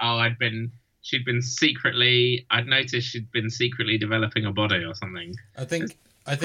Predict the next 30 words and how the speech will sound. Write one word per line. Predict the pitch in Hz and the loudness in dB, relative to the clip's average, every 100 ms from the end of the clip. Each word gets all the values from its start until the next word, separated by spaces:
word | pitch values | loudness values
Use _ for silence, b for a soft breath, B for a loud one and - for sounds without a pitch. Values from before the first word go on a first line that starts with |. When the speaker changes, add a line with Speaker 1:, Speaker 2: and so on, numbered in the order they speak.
| 135 | 4
Speaker 1:
pretty | 120 | 2
Speaker 2:
it's, | - - | -2 -4
Speaker 1:
freaky | - - | 2 4
Speaker 2:
it's | 202 | 4
Speaker 1:
lie. | 170 | 2
Speaker 2:
more | 156 143 | 2 -2
that | 143 | -6
she | - 143 135 | -6 -4 -4
had, | 117 131 | -6 -4
uh, | 123 123 | -2 -4
she'd | 117 135 | -6 -6
always | 143 135 | -4 -4
been | 110 131 | -4 -4
wearing | 127 127 120 | -4 -4 -4
these | 113 113 | -6 -6
loose | 127 - | -8 -6
clothes, | 139 123 104 113 | -4 -4 -4 -6
and | 107 | -4
suddenly | 127 120 113 110 | -4 -4 -6 -6
she's | - 107 | -8 -6
not | 117 123 104 | -6 -6 -6
wearing | 107 101 98 | -8 -8 -8
loose | 101 | -12
clothes, | - 110 95 90 90 - B B B B | -12 -12 -10 -10 -12 -14 B B B B
and | 110 | -4
Speaker 1:
Yeah. | 104 | -2
Speaker 2:
he | |
suddenly | 104 120 107 101 98 | -2 -4 -4 -6 -6
notices | 104 101 - - 92 | -6 -8 -8 -8 -10
her | 95 92 | -14 -16